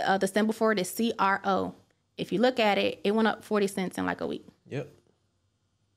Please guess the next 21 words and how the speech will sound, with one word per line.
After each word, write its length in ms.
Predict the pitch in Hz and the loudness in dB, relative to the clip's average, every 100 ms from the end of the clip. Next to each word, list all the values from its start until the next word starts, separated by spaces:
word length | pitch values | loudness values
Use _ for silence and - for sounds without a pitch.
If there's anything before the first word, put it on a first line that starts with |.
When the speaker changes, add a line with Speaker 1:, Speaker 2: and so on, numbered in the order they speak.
| _ _ - | _ _ -8
Speaker 1:
Because 500 | 214 233 254 226 226 - _ _ _ _ - | 0 4 6 6 4 -8 _ _ _ _ -8
businesses, 840 | 190 226 262 294 294 247 226 226 - _ _ - | 4 4 6 2 4 6 6 2 -8 _ _ 0
businesses 440 | 220 453 403 339 | 2 4 2 2
like 200 | 247 233 | 0 -2
entertainment, 520 | 220 160 190 160 - - 117 | -4 -4 -4 -6 -8 -12 -8
Speaker 2:
Mm-hmm. 240 | 113 131 135 - _ - | -4 -2 -4 -10 _ -4
Speaker 1:
right? 220 | 190 196 | 0 2
They 100 | 208 | 2
understand 460 | 208 226 226 220 208 | 2 0 2 2 2
that 100 | 190 | 2
if 100 | 190 | 2
it's 120 | 214 - | 0 0
entertaining, 440 | 220 208 226 214 | -2 0 0 0
it 120 | 185 | 0
can 120 | 190 185 | -2 -2
generate 360 | 185 175 170 | 0 0 -2
money. 320 | 170 175 - - _ _ - - - - - | -2 -2 -4 -10 _ _ -20 -20 -20 -6 0
Um, 180 | 196 | 0
cryptocurrency 800 | 196 302 311 254 254 240 226 - | 0 -2 2 2 4 2 2 0
is 140 | 202 196 | -2 2
not, 300 | 196 190 | 2 2